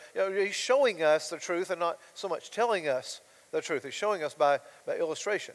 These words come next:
and I think that's very powerful. So this is a sad and pathetic scene. He puts us on the scene that, what, when, and painting this picture for us here. Jesus is in Jerusalem to attend one of the ceremonial feasts. We're not sure which one that was. Probably one of the fil-, uh, pilgrimage feasts, probably the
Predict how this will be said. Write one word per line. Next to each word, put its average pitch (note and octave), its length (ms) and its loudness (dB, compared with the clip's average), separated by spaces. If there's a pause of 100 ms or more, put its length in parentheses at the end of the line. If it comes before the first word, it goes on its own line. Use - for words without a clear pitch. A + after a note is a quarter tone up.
and C#3 260 -10
I E3 60 -4
think D#3+ 200 -12
that's C#3 180 -6
very F3 180 -4
powerful. F#3 520 -6 (920)
So G3+ 140 -6
this A#3 220 -8
is A3+ 80 -10
a A3 80 -6
sad A3 340 0
and G#3+ 80 -8
pathetic G#3+ 400 -4
scene. A#3+ 200 -8
He D#3 80 -10
puts F#3+ 240 -8
us F3+ 120 -10
on G3 120 -6
the G3 100 -10
scene G#3 300 -8
that, D3 120 -10
what, D#3+ 220 -4
when, D#3+ 160 -6
and D#3+ 160 -6
painting G3+ 320 -6
this F#3 140 -10
picture A3 340 -6
for C3 240 -10
us - 100 -14
here. C3+ 300 -12 (920)
Jesus E3+ 340 -8
is F3 160 -4
in F3 140 -6
Jerusalem F#3 500 -4
to D3 80 -8
attend F3+ 300 -4
one F3 180 -4
of D#3+ 60 -6
the D3 100 -4
ceremonial F3 600 0
feasts. G3+ 300 -4
We're E3+ 60 -8
not D#3+ 160 -4
sure F3 140 -8
which E3 200 -8
one E3+ 180 -4
that E3 220 0 (280)
was. F3+ 180 0
Probably F3+ 280 0
one F3 120 -4
of F3+ 60 0
the F3+ 80 2
fil-, F#3+ 280 0
uh, D#3+ 120 4
pilgrimage G3+ 560 0
feasts, G3+ 300 -6
probably G3 300 2
the F3 180 2